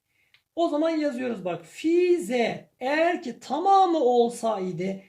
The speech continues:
ne olacaktı? Dört pi i olacaktı. Peki,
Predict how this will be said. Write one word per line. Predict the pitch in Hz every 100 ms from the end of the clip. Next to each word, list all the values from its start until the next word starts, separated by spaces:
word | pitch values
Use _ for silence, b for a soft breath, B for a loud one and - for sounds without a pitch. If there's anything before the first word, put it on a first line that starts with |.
| _ -
ne | 311
olacaktı? | 381 339 247 196 214 202 202 339 381 403 - -
Dört | 294 294 294
pi | 285 302
i | 262 233
olacaktı. | 226 175 156 143 131 - 139 b b b
Peki, | 262 269 285 -